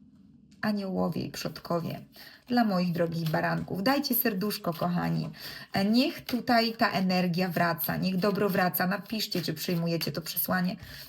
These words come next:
Tą introspekcję ja wam wyślę. Wpiszcie słowo anioł. I dama, cieszcie się rozwojem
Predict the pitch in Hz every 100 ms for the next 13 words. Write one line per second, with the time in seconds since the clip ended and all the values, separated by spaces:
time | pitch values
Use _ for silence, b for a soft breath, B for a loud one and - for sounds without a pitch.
0 | B 208 208 240 240 233 226 - 240 240
1 | - - 196 180 185 170 175 170 160 165
2 | - - 175 - B B B B B 170
3 | - 233 - 208 190 208 - 165 165 170
4 | - - - _ - - _ _ - _
5 | - - - - _ _ _ _ _ -
6 | - - _ - - _ _ - - _
7 | _ _ _ _ _ B B B - 214
8 | 185 262 285 190 160 160 - - 269 294
9 | - 262 233 208 185 170 165 190 220 220